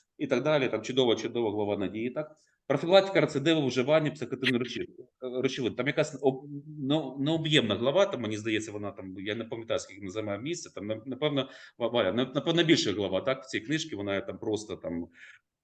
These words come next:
е, ну, там, як працювати з тягою, профілактика рецидиву, профілактика зри-,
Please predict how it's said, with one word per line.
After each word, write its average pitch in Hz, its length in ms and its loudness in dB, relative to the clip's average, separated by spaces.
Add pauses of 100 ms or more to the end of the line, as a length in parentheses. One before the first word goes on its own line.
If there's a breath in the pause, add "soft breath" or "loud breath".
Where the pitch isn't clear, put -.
е, 95 520 4
ну, 185 140 8
там, 123 220 4
як 180 240 4
працювати 131 500 2
з - 100 -6
тягою, 170 540 2
профілактика 120 560 -2
рецидиву, 165 520 4
профілактика 110 600 0
зри-, 170 300 0